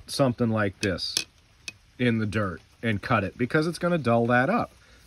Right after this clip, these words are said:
But that's what this is made for, cutting roots and digging.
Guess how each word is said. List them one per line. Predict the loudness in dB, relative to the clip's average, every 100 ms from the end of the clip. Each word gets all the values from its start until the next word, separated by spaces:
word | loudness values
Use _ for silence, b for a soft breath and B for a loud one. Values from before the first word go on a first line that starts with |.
| b
But | 0
that's | 4 4 4
what | 0
this | 0 -2
is | -2
made | 0 2 0
for, | -2 -8 -8
cutting | -2 2 2 0 -4 -10 -10
roots | -2 0 -2 -8 -10 -12 b b b b _ _ _
and | -4 -4 0
digging. | 2 2 -6